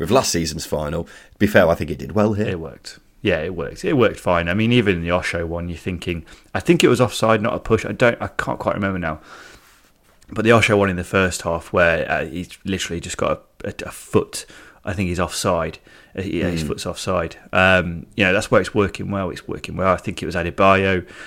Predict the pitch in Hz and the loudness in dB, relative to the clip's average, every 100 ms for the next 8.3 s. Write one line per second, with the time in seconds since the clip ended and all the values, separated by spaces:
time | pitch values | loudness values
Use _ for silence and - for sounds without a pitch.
0 | - - 87 85 90 98 90 85 - - | -18 0 2 2 0 -2 -2 -4 -8 -10
1 | - - 87 85 80 90 85 - 92 90 | -10 -4 -4 -4 -6 -6 -6 -2 -2 -2
2 | 87 - - - _ _ _ - - - | -4 -8 -20 -20 _ _ _ -8 -6 -8
3 | - - 101 - 92 82 95 - 85 - | -10 -8 -8 0 0 2 -2 -2 -8 -6
4 | 101 80 85 104 69 - - - - 85 | -6 -2 0 -2 -4 -10 -8 -8 -6 -8
5 | 85 80 98 87 92 - 82 104 98 92 | -6 -4 -4 -2 -4 -6 -4 0 0 -2
6 | - 87 - - 80 85 - 98 85 87 | -10 -10 -10 -8 -4 -4 -4 -4 -2 0
7 | 87 82 92 78 87 85 90 85 82 90 | -2 -2 -4 -4 -6 -4 -4 -2 -4 -2
8 | 98 90 | 0 -2